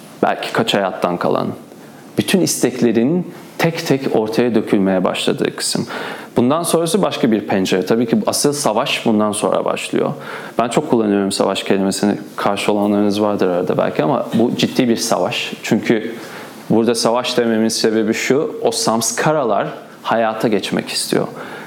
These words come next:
Gördüklerinde artık çırılçıplak oradalar ve neyi gördüğünü biliyorsun ve gördüğün şeyler de senin istediğin şeyler. İstediğin şeyle karşı karşıyasın. Yabancı bir şeyle, namenin isteğiyle karşı karşıya değilsin. Senin en çok istediğin şeylerle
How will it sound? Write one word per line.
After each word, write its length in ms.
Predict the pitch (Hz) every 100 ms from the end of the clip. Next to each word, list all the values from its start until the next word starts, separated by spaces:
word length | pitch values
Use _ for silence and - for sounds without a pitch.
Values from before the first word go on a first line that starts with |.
| - -
Gördüklerinde 720 | - 117 170 131 131 147 175
artık 440 | 139 120 175 -
çırılçıplak 680 | - 135 139 - 120 147 151
oradalar 460 | 127 117 98 90 - -
ve 180 | 113 113 - -
neyi 320 | 113 117 139 151
gördüğünü 480 | 127 117 123 143
biliyorsun 560 | 120 123 123 - 120 -
ve 120 | 143 - - - -
gördüğün 280 | 120 151 170
şeyler 280 | 196 185
de 60 | 190
senin 200 | - 180
istediğin 400 | 123 - 117 202
şeyler. 480 | - 139 - - - - - - -
İstediğin 480 | - 160 156 196
şeyle 360 | 190 175 175 147
karşı 340 | 127 110 - 113
karşıyasın. 640 | 95 92 98 87 - - - - -
Yabancı 420 | 117 117 127 127
bir 60 | 127
şeyle, 360 | - 143 135 135 - -
namenin 420 | 113 117 117 131 139
isteğiyle 380 | 135 143 139
karşı 320 | 135 139 131 156
karşıya 380 | 135 135 147
değilsin. 240 | 151 165 -
Senin 680 | - - 131 147 202 - -
en 160 | 156
çok 240 | 143 110 -
istediğin 420 | - 101 - 92
şeylerle 600 | - - - - -